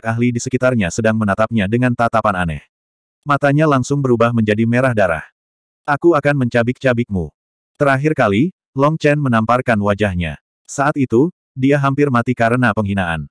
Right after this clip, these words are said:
Sekarang, tamparan ini bahkan lebih bergema. Meski tidak terluka, dibandingkan dengan luka fisik, penghinaan mental ini bahkan lebih sulit diterima. Selanjutnya, tamparan ini ada di depan para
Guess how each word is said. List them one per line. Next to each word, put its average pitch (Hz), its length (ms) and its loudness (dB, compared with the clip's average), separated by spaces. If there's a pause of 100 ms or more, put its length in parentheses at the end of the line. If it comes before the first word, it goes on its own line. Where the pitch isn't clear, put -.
(280)
Sekarang, 139 640 0 (160)
tamparan 143 400 2
ini 147 240 0
bahkan 123 240 2
lebih 131 320 0
bergema. 95 480 -2 (960)
Meski 135 240 -2
tidak 139 320 2
terluka, 123 400 0 (240)
dibandingkan 135 480 2
dengan 120 240 0
luka 117 240 0
fisik, 107 320 -4 (160)
penghinaan 123 400 0
mental 107 320 2
ini 110 240 0
bahkan 117 240 0
lebih 127 240 0
sulit 123 320 -2
diterima. 92 480 -4 (720)
Selanjutnya, 139 720 0 (160)
tamparan 143 400 2
ini 151 240 0
ada 127 160 2
di 123 80 2
depan 117 320 0
para 107 160 2